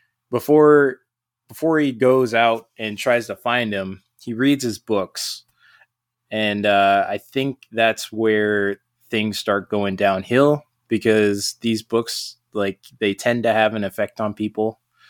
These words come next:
They start messing with them subtly. But he's reading the books, and there's, like, what, six or seven books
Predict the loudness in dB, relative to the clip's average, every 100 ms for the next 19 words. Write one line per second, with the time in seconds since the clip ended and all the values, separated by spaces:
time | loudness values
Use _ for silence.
0 | _ _ _ _ -12 -4 0 0 0 -4
1 | -4 -4 -6 -4 -6 -4 -2 0 2 0
2 | -2 _ -20 -20 _ _ _ _ _ _
3 | _ _ _ _ _ _ _ 0 4 4
4 | 4 4 4 4 2 2 2 2 0 -6
5 | -2 -2 -2 2 0 0 -10 -20 _ _
6 | -4 -2 -2 -4 -6 -4 -6 -2 0 0
7 | -2 -4 -4 -6 -14 -14